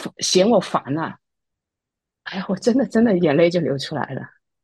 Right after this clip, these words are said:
我觉得我自己家人都做不到，对一个素，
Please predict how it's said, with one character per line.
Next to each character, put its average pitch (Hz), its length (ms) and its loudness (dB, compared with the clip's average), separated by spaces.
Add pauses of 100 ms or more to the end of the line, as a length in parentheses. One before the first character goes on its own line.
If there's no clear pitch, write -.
(440)
我 165 100 -4
觉 185 140 4
得 214 100 6
我 196 80 4
自 233 240 0
己 - 220 -4
家 190 400 -2
人 156 180 -6
都 175 100 -8 (140)
做 180 220 -4
不 - 120 -12
到， - 240 -10 (1300)
对 190 140 -6
一 185 240 -4
个 214 140 0
素， - 220 -12